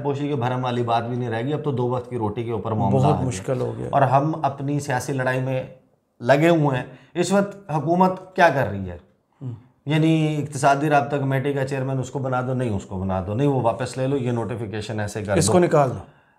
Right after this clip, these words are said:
Speaker 1: नून लीग के अंदर लड़ाई चल रही है, ग्रुप्स हैं, मियाँ साहब का, बड़े मियाँ साहब, छोटे मियाँ साहब, वो उनकी टीम के लोग हैं, वो उनके ऊपर अटैक कर रहे हैं, वो वाले उन पर अटैक कर रहे हैं। राना सनाउल्लाह साहब कभी कहते हैं कि हुकूमत जो है वो,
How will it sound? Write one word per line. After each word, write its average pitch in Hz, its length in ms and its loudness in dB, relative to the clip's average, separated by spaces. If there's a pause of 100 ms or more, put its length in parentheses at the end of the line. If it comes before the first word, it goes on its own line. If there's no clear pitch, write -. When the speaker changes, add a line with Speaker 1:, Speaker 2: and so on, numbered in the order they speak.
(400)
Speaker 1:
नून 165 240 4
लीग 165 300 4
के 170 100 2
अंदर 151 460 4 (200)
लड़ाई 143 240 4
चल 143 200 0
रही 143 220 -2
है, 139 460 -2 (260)
ग्रुप्स 151 340 -2
हैं, 139 240 2
मियाँ 135 220 0
साहब 127 340 4
का, 123 100 2
बड़े 131 220 -2
मियाँ 135 220 -2
साहब, 123 320 0
छोटे 110 240 -4
मियाँ 131 260 0
साहब, 117 460 2 (200)
वो 139 180 0
उनकी 127 280 -2
टीम 139 260 -2
के 139 100 -2
लोग 123 260 2
हैं, 131 60 2
वो 127 120 0
उनके 104 180 -2
ऊपर 123 200 0
अटैक 123 380 0
कर 120 120 2
रहे 123 120 0
हैं, 127 60 -2
वो 123 160 -4
वाले 120 220 0
उन 104 140 -2
पर 107 140 -6
अटैक 107 360 -4
कर 104 120 -4
रहे 101 140 -4
हैं। 98 200 -4 (420)
राना 131 280 6
सनाउल्लाह 131 380 2
साहब 127 300 2
कभी 123 160 -4
कहते 131 280 -4
हैं 127 120 -4
कि 123 60 -2
हुकूमत 117 400 -2
जो 123 140 -2
है 120 140 2
वो, 117 500 0